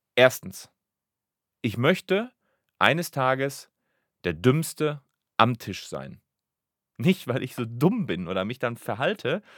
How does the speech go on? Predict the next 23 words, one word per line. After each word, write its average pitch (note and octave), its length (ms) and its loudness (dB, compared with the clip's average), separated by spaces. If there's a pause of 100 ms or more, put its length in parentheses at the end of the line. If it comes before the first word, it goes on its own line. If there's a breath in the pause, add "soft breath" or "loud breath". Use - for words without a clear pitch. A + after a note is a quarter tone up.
(300 loud breath)
sondern A#2 500 2 (100)
weil G#2 200 0 (100)
alle A#3+ 300 4
um G3 160 -2
mich F#3+ 160 -2
herum, D3+ 500 2 (760)
die B2+ 100 -2
jetzt C#3+ 260 -4
meine C#3+ 260 0
Aufgaben G#2+ 440 2
machen, F#2 260 -6
die A#2 80 -4
bestimmte D3+ 400 -4
Bereiche C3+ 480 0
bei G2+ 160 -2
mir G2+ 160 -4
haben, F2+ 300 -4 (640 soft breath)
ihren G3 440 0
Fachbereich A#2 720 0
besser D3+ 380 2
machen B2+ 380 -2
als - 240 -6
ich. - 240 -10